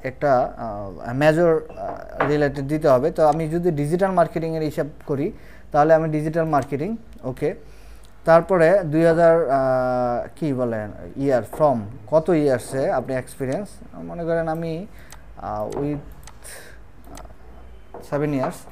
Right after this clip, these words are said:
আমি এ-, এখান থেকে আমি প্রেজেন্ট দিতে পারি। তো প্রেজেন্ট দিতে হলে আমি, আহ, বিশ দিয়ে দিলাম, to বিশ। আমার, আহ, এখানে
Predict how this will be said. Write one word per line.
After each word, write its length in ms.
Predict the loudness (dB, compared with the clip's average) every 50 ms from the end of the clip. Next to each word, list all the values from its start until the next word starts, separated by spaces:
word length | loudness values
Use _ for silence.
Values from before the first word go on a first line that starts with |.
| -20 -20 -20 -20 -20 -18 -12
আমি 260 | -8 -6 -6 -4 -6
এ-, 220 | -4 -4 -6 -6 -6 -8 -8
এখান 280 | -8 -6 -4 -4 -4
থেকে 380 | -4 -4 -4 -2 -2 -2 -2 -4 -8 -10 -10
আমি 400 | -8 -6 -4 -4 -4 -4 -6 -8 -12 -16 -20 -20 -20 -20 -20 -20 -20 -20 -20 -20 -20 -20 -18 -18 -20 -20 -20 -20 -20 -20 -20 -20 -20 -20 -20 -20 -20 -20 -18 -18 -18 -18 -18 -18 -20 -20 -20 -20 -20 -20 -20 -20 -18 -18 -18 -18 -18 -18 -18 -18 -18 -18 -18 -18 -18 -18 -18 -18 -18 -18 -18 -18 -18 -18 -18 -18 -18 -18 -20 -20 -20 -20 -20 -20 -18 -20 -20 -20 -20 -20 -20 -20 -20 -20 -20 -18 -18 -18 -14 -14 -14 -14 -14 -16 -6
প্রেজেন্ট 360 | 0 0 2 2 2 2 0 0
দিতে 180 | 0 0 0
পারি। 280 | 2 2 0 0 -2 -4 -8 -12 -10
তো 120 | -10 -8
প্রেজেন্ট 400 | -6 -4 -2 -2 -2 -2 -2 -4
দিতে 180 | -4 -4 -2 -2
হলে 160 | -2 0 0
আমি, 340 | -2 -2 -4 -6 -6 -6 -4
আহ, 100 | -4 -4
বিশ 260 | -4 -4 -4 -4 -4
দিয়ে 180 | -4 -2 -2 -2
দিলাম, 340 | -2 -2 -4 -4 -6 -6 -8 -8 -8
to 80 | -8
বিশ। 300 | -6 -4 -4 -4 -6 -6 -8 -14 -20 -20 -20 -20 -20 -20 -20 -20 -20 -20 -20 -14 -10
আমার, 500 | -8 -6 -4 -2 0 0 0 -2 -4 -6
আহ, 340 | -10 -10 -10 -10 -10 -10 -10
এখানে 480 | -10 -10 -8 -8 -6 -4 -4 -4 -4